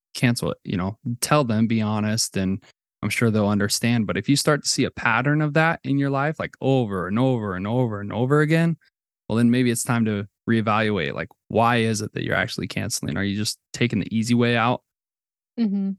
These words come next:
Speaker 1: If you are, maybe stop taking the easy way out and do the hard thing and continue to, you know, see those friends at that time. Because a lot of times whenever, like,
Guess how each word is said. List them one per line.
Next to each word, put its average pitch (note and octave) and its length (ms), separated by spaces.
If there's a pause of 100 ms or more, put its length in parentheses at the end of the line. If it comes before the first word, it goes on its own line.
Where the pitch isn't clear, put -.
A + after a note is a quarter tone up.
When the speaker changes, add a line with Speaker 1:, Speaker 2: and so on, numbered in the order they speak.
Speaker 1:
If - 80
you B2 140
are, C3 440 (600)
maybe G2+ 180
stop - 320
taking G#2+ 220
the - 60
easy G#2 160
way F2+ 160
out E2 260 (120)
and F#2+ 300 (320)
do D#3 140
the D#3+ 120
hard E3 240
thing A2+ 260
and G2+ 200 (880)
continue B2 520
to, A2 400 (640)
you A#2+ 120
know, G#2+ 140
see C#3 220
those A#2 200
friends A2 300
at G2 140
that E2+ 160
time. A#2 280
Because G#2+ 560 (140)
a G#2 60
lot A#2 280
of C#3 60
times A2+ 420
whenever, A2+ 400
like, G2+ 240